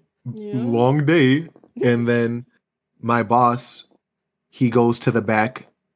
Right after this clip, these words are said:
Speaker 2: and he, he gets the, uh, uniform and, and everything that they need, and he provides it for them. I'm like,
Speaker 1: Okay.
Speaker 2: "Oh, oh, okay, well, okay, whatever." And then same thing happened with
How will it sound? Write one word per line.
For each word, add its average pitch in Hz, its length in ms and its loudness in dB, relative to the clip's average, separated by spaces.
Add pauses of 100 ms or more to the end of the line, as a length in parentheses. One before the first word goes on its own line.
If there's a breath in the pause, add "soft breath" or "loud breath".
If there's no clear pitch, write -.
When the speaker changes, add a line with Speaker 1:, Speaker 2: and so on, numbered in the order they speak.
(160)
Speaker 2:
and 110 180 -2
he, 113 380 2
he 110 160 2
gets - 280 -2
the, 110 260 0
uh, 104 140 0
uniform 113 640 2
and, 110 140 0
and 113 120 -4
everything 110 640 -2 (200)
that 110 420 -4
they 110 140 2
need, 107 420 0
and 110 140 -4
he 107 140 2
provides 127 580 0
it - 80 -4
for 104 140 -2
them. 101 220 -4 (920)
I'm 113 120 -4
like, 110 180 0
Speaker 1:
Okay. 104 60 0
Speaker 2:
"Oh, 117 440 0 (240)
oh, 139 220 2
okay, 107 260 -2
well, 123 240 2
okay, - 160 -2
whatever." 107 480 0
And 120 180 0
then 117 320 0 (760)
same 139 260 2
thing 143 140 2
happened 117 400 0
with 113 220 -2